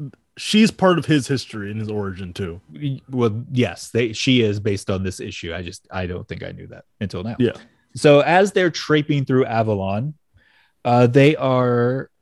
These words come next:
Speaker 2: greeted by Megan. And they're like, "Hey, you gotta go incognito. You know, fairies are kind of, uh,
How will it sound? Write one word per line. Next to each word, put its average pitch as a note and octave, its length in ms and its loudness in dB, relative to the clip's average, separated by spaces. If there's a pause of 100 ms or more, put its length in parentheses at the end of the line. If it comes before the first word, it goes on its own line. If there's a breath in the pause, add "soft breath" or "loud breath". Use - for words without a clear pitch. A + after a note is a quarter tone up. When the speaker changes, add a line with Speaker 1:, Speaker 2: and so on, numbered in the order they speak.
(100)
Speaker 2:
greeted A2+ 400 2
by F3 160 4
Megan. A2+ 560 0 (1600)
And A#2+ 360 2
they're B2 200 6
like, B2+ 220 0
"Hey, C#3+ 240 -6
you A2 320 -8
gotta E3+ 320 -4
go B2 220 -4
incognito. G#2 960 -6
You G2+ 140 -10
know, G2 140 -8
fairies C3+ 640 -4
are A#2 180 -4
kind A#2+ 240 -6
of, A2 140 -4
uh, G2+ 420 -4